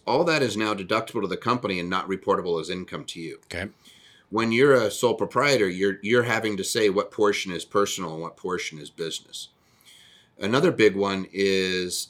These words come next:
Speaker 1: the home office. When you're a sole proprietor, and I'll get into this in a second, you're, you're at a higher risk of audit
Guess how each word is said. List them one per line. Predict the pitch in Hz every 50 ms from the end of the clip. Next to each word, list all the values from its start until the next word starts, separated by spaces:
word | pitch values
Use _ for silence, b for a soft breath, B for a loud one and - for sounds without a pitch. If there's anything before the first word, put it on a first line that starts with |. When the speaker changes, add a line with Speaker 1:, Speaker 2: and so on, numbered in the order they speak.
| 90
Speaker 1:
the | - 101 92 85
home | 101 101 101 95
office. | 95 98 101 104 101 - - - - - - - _ _ _ _ _ _ _ _ _ -
When | 98 104 107 113
you're | 135 151 143
a | 123
sole | - - 139 131
proprietor, | 127 113 95 - 139 160 170 147 123 101 92 87 87 - - _
and | 104 101
I'll | 101 101 101 104 - -
get | 95 113 110
into | 110 101 98
this | 92 90 - -
in | 92
a | 85 80
second, | - - 117 107 104 - 90 82 85
you're, | 101 110 -
you're | 110 123 127 123
at | 110
a | 101
higher | - 117 117 120 117 107
risk | 98 98 95 90 - -
of | 85 80
audit | 76 73 76 71 69 69 -